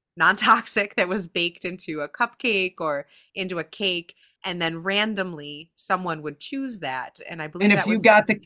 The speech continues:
Speaker 2: if you got the cake with the bean in it, you were cosmically chosen
Speaker 1: by deity to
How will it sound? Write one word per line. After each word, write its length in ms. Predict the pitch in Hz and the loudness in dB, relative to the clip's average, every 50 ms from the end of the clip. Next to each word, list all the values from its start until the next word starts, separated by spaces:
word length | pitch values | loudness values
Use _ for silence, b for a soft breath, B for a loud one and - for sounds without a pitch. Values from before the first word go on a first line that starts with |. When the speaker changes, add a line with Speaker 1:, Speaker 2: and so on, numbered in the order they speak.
| _ - | _ -4
Speaker 2:
if 160 | 196 196 - | -2 -2 0
you 80 | 214 208 | 0 4
got 260 | 170 220 214 214 214 | 6 8 8 8 6
the 80 | 214 208 | 4 0
cake 400 | 202 - 240 208 208 208 - - | 2 2 4 4 2 0 -2 -4
with 160 | 214 214 196 | -6 -4 -4
the 60 | 202 | -4
bean 340 | 165 208 233 226 220 208 196 | 0 2 2 2 2 2 2
in 160 | 180 170 170 | 2 2 4
it, 280 | 170 170 170 170 - - - - - - | 4 4 4 2 0 -4 -12 -20 -12 -6
you 180 | 165 170 170 175 | -2 0 2 4
were 340 | 180 180 175 175 170 151 B B B B B B | 4 4 4 4 2 0 B B B B B B
cosmically 760 | - 208 190 190 202 - - 196 190 190 - 202 190 180 180 | 6 8 10 10 10 8 6 4 2 0 0 0 0 2 2
chosen 880 | 143 - - 196 170 175 175 170 156 139 151 117 107 120 123 120 123 - _ _ _ _ - | 2 2 4 4 4 4 2 2 2 2 0 -2 0 -2 -4 -4 -4 -10 _ _ _ _ 0
Speaker 1:
by 160 | 151 147 147 | 0 0 0
deity 520 | 147 - 175 170 165 165 160 151 143 143 | 0 -4 -2 0 0 0 0 0 -2 -4
to 300 | 143 - - 170 160 147 | -6 -6 -6 -6 -8 -8